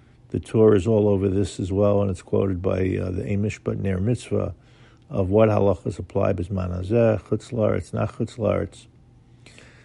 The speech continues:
But in Hilchos Meiser, you know, the Rambam gives, uh,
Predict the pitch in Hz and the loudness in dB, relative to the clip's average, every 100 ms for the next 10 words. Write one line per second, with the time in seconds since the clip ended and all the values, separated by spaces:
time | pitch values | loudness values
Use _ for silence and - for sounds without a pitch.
0 | - - - - 110 104 - - 117 110 | -20 -20 -20 0 4 4 4 -2 2 4
1 | 147 - 110 117 117 123 - 101 92 104 | 4 4 2 4 4 4 2 -4 -6 -10
2 | _ _ _ - - 123 98 98 120 123 | _ _ _ -20 -8 -4 0 2 2 2
3 | 120 110 101 107 92 101 95 95 95 | 2 0 2 0 0 0 2 0 -2